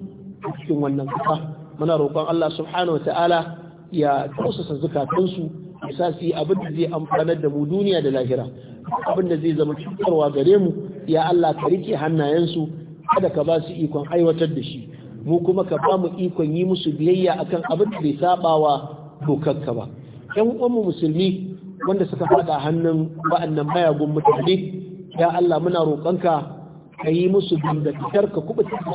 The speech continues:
su daga wa'annan mutanen. Ka kare su daga sharrinsu. Ka kare su daga sharrinsu. Mu kuma da ka kaddara ba mu faɗa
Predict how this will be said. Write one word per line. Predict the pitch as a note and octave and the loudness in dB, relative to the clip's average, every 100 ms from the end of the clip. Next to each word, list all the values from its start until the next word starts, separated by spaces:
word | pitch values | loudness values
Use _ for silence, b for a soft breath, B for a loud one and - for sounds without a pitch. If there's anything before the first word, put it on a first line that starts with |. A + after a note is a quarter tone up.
| E3 | -4
su | D#3 | -2
daga | C#3 C3+ - - - - | 0 -2 -6 -14 -20 -10
wa'annan | E3+ F3+ E3 D#3 C#3 | -2 0 2 2 0
mutanen. | C3+ C3 C3 B2 - - - - - - | -2 -4 -4 -6 -8 -14 -16 -16 -16 -10
Ka | D3 | -6
kare | - G3+ G#3+ F#3+ - | 2 4 6 6 4
su | F#3+ F3+ - - - - - | -2 -2 -4 -12 -16 -14 -2
daga | F3 D#3+ | 0 2
sharrinsu. | D#3+ G#3 G3 D#3 C3+ - - - - - - - - - | 2 4 4 4 0 -4 -8 -12 -14 -14 -14 -14 -14 -10
Ka | - - | -6 2
kare | G#3 A3 G3 | 4 6 6
su | G3+ | 4
daga | F3 D#3 | 2 2
sharrinsu. | - F#3+ D#3+ C3+ - B2+ - - - - | 2 4 4 2 -4 -8 -10 -16 -16 -8
Mu | D#3 G#3 A3 | 2 2 4
kuma | A3 A#3 | 4 6
da | G#3 | 4
ka | F3 F3 | 2 0
kaddara | A#3 A#3 A#3 G#3+ F3+ E3+ E3 F3 F3+ D#3+ - D3+ | 0 0 0 2 4 4 2 -2 -12 -12 -10 -2
ba | F3 | 0
mu | E3 | 0
faɗa | D#3 F#3+ F#3+ | 2 0 2